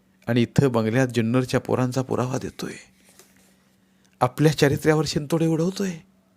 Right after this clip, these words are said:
यंकोजीनं उतावीळपणं गोधडी ओरबाडून बाजूला केली आणि त्यानं आवेगानं मिठी मारली.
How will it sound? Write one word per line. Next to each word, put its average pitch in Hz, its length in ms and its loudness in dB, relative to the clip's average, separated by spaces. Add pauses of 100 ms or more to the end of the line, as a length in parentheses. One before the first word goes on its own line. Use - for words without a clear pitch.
(2000)
यंकोजीनं 113 500 0
उतावीळपणं 110 800 0 (180)
गोधडी 107 260 -2
ओरबाडून 107 480 0
बाजूला 107 360 0
केली 104 260 -8
आणि 117 260 -12
त्यानं 107 160 -2 (100)
आवेगानं 107 380 -4
मिठी 98 300 -8
मारली. - 360 -14